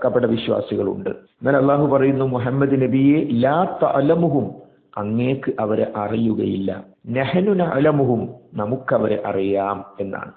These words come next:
അപ്പോൾ പ്രവാചകനോടൊപ്പമുള്ളവരുടെ കൂട്ടത്തിൽ കാപ്പട്യം മനസ്സിൽ വെച്ച് നടക്കുന്നവരെ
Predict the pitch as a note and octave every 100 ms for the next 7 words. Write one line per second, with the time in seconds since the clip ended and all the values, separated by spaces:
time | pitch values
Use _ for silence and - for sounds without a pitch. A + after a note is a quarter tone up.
0 | _ - C#3 D3+ D3+ - A#2+ C#3+ D#3 E3
1 | E3 E3 D#3+ C#3 - - E3 D3+ C#3 C#3
2 | C#3 C3+ C3+ - A#2 A2+ C3 - B2+ C3
3 | - A2 C3 D3 - D#3+ - D#3 C#3+ B2+
4 | A#2+ - D3+ C3 B2+ B2+ A#2+ A2 A2 -
5 | A#2+ A#2 A#2+ D3 - -